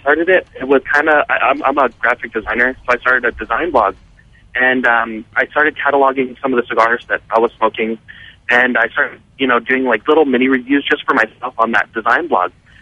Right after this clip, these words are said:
And then I was looking at, like, my Google Analytics report, and I realized, you know what, nobody's looking for my design stuff. Nobody cares. Nobody wants to read the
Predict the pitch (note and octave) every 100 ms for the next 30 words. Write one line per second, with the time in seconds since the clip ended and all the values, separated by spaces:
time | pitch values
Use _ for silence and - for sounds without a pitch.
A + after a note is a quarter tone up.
0 | - - B2 C3+ D#3+ D#3 F#3 F#3+ F3 -
1 | A#2+ A2 A2 C#3 D3 B2+ A#2+ D3+ - C3
2 | - A#2+ - A2 G#2 A#2 A2+ A2+ G#2 -
3 | A#2 A2+ A2+ - - G#2+ A#2 A#2+ A2 G#2
4 | G#2 B2 G#2+ - - - F#2+ A2 C3 F#2+
5 | A#2 B2+ B2 D3+ G#2 G#2 A2 A#2+ A#2 -
6 | A#2+ - G2+ F#2